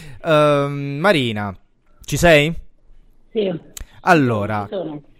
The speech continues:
Speaker 1: ok. Eh, io comincerei col chiedere a te, eh, che cosa succede a un detenuto, eh, quando, diciamo, che sia a fine pena o meno, poco importa, eh,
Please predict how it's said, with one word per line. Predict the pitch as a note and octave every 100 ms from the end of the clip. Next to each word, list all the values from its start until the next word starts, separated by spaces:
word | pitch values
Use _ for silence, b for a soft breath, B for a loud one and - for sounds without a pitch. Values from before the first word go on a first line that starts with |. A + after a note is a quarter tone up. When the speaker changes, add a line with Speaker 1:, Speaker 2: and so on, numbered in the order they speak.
| -
Speaker 1:
ok. | D#3 - - G#2+ F2+ F2+ - B B B
Eh, | - C#3+ C#3 C3+ C3 C3 C3 -
io | A3+ G3 C3+
comincerei | - C#3+ - D#3+ B2+ A2+
col | C#3 C#3+
chiedere | - D3 A2+ A2+
a |
te, | B2 - A2 G#2+ C3+ B B B
eh, | - B2+ A#2+ A#2 A#2 A2+
che | F#3 G3+
cosa | C4+ G#3+ F3+
succede | D#3+ - - B2+ G#2 F#2+ G2+ G2+ - -
a | C#3
un | C3 A2
detenuto, | G#2+ C3 F3+ G3 D3+ D3+ - F3 F3+ F3+ B B
eh, | - C#3+ C3 B2+ B2
quando, | B2 E3+ F3+
diciamo, | D#3+ D3 - D#3+ C3+ A2+ G#2+ G#2 G2 - _ _ - -
che | A#2+
sia | - C#3+ D3 B2+
a |
fine | - C#3+ C#3 A#2+
pena | C3+ A#2
o | G#2
meno, | B2+ G#2+ G2 F2+
poco | C3+ A#2
importa, | G#2 - B2+ F2+ - D3 B B B _
eh, | C#3+ B2+ A#2+ A#2 A#2 A2 A2 G#2+ G#2 G2+ B2 E3+